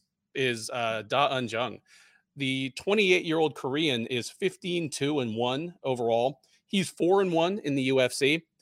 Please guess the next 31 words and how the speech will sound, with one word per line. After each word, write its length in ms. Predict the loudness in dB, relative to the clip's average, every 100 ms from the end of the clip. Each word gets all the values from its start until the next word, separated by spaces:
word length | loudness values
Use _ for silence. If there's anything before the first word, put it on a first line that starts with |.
| _ _ _ _ _
Uh, 260 | 4 4 4 -2 _ _ _ _ _ _ _ -4
wins 360 | 2 4 4
over 160 | 2 2
Karas 320 | 4 4 4
Ibragimov, 680 | 2 2 4 2 2 2 -2 -16 _
Mike 320 | -6 -2 0 0
Rodriguez, 800 | 0 0 0 2 2 0 -4 -10 _ _ -8
William 560 | 2 4 4 4 2
Knight, 360 | 2 2 2 -2 -6
and 260 | -4 -4
Kennedy 360 | -4 -4 -2 -4
Nzechukwu 680 | -4 -6 -6 -2 2 2 0 -2
all 200 | -2 0
sandwiched 460 | 0 0 -2 -6 -6
around 320 | -4 -4 -4
a 80 | -6
weird 420 | -8 -6 -6 -6
draw 320 | -4 0 2
with 140 | 0 -4
Sam 280 | -4 -2 0
Alvey, 500 | 0 0 -2 -4 -8 _ _ _
uh, 260 | 0 2 2
back 340 | 2 2 2
in 100 | -2
October 380 | -2 -2 -2 -2
of 80 | -6
twenty 240 | -6 -6
twenty. 340 | -6 -6 -6 -12 _ -12
So, 320 | -2 0 0 -4 -20 _ _ _ -10
you 100 | -4
know, 140 | -4